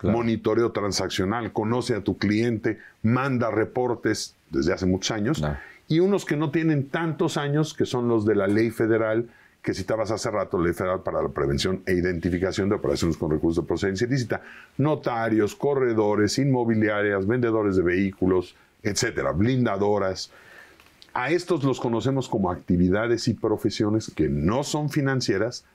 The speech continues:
Speaker 2: designadas por gafi, por sus, por sus siglas A P N F Ds. Así las conocemos.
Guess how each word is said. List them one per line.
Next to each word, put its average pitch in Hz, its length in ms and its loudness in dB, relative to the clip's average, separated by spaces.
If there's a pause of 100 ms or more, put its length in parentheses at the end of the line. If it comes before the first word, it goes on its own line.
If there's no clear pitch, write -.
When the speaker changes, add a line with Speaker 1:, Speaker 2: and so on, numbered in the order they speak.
(140)
Speaker 2:
designadas 92 840 0
por 98 200 0
gafi, - 300 -6 (480)
por 104 180 0
sus, - 460 -4
por 90 180 -2
sus - 220 -2
siglas 120 460 -2 (180)
A 117 320 -4
P 120 300 0
N 110 340 2
F 110 220 0
Ds. - 480 -6
Así 110 200 -2
las 165 160 0
conocemos. 120 560 -2